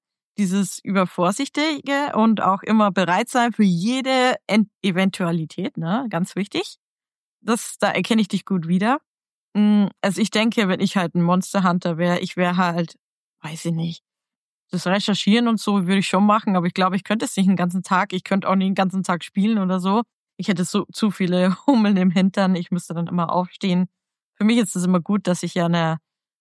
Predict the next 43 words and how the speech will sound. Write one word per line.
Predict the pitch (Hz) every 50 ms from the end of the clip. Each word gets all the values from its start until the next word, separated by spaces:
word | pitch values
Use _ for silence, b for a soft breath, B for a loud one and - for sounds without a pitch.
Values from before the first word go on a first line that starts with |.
| -
einen | 202 196 185 175 180 175
Hauptjob | 202 214 220 - _ - - 202 190 196 -
hab, | - 185 180 185 - - - _
bei | 190 180
dem | 156 202 190 180
ich | 185 185 - - - -
viel | - - 254 254 240 233 233 208 - _ _
Bewegung | 190 175 175 208 202 190 202 196 190
hab. | 196 196 180 - _
Das | - 180 175 -
tut | - - - -
mir | 185
immer | 175 170 175
sehr | - - 170 160
gut. | - 208 226 285 - - _ _ _ _ _ _ _ _ _ _ _ _ _ _ _ _
Deswegen, | 196 180 165 180 196 185
ich | 180 175 -
könnte | - 196 196 180 175
das, | 175 -
glaube | - 185 170 165
ich, | 180 -
nicht | 196 180
den | 190 175
ganzen | 175 170 180 - 185 175
Tag | 202 170 160 -
rumhocken, | 196 220 240 233 247 247 - - 196 -
aber | - 202 233 285 302 302 311 - _ _ -
ja, | 196 202 202 214 233 220 - _ _ _ _ _ _ _ _ _ _ _ _ _ _ _ _
hm, | 226 214 202 180 165 147 - _ _ _ _ -
den | 208 202
ganzen | 214 226 226 - 196
Tag | 214 208 185
auf | 185 175 -
Lauer | 165 165 170 202 226
liegen, | 233 220 226 220 233
ich | 208 180 -
weiß | 170 175 - -
halt | 165 170
nicht, | 170 -
wie | - 170
spannend | - - - 190 208 190 165
das | 156 160 - -
ist. | - 180 175 - -